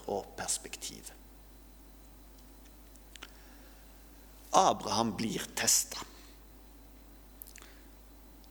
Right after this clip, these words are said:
Heldigvis så har ikke Gud lukket døra for realpolitisk orienterte mennesketyper.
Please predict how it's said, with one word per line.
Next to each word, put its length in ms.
Heldigvis 1160
så 200
har 180
ikke 300
Gud 480
lukket 680
døra 560
for 260
realpolitisk 1040
orienterte 840
mennesketyper. 840